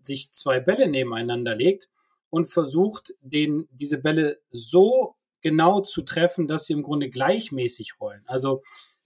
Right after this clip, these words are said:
weil wenn man zum Beispiel zu viel mit der Ferse an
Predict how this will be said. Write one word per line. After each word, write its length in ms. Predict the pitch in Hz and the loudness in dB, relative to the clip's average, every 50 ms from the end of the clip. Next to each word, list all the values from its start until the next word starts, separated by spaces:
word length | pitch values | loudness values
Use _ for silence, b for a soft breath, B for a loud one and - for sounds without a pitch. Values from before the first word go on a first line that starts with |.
| _ _ - | _ _ -4
weil 180 | - 127 135 135 | 2 4 4 4
wenn 120 | 147 151 | 4 2
man 160 | 156 156 147 | 2 0 0
zum 140 | - - 131 | -2 -2 2
Beispiel 340 | 135 143 151 147 - 160 139 | 2 2 2 2 -2 -4 -4
zu 180 | - - - 127 | -4 -6 -6 -6
viel 200 | - - 165 160 | -2 0 2 2
mit 180 | 156 - - | 2 0 2
der 320 | 147 139 135 131 131 131 _ _ _ _ _ - | 4 4 4 4 2 -2 _ _ _ _ _ -14
Ferse 560 | - - - 175 190 208 214 202 190 180 - | -8 2 4 4 6 6 4 4 4 2 2
an 340 | 147 160 170 175 165 139 | 2 2 0 0 0 -2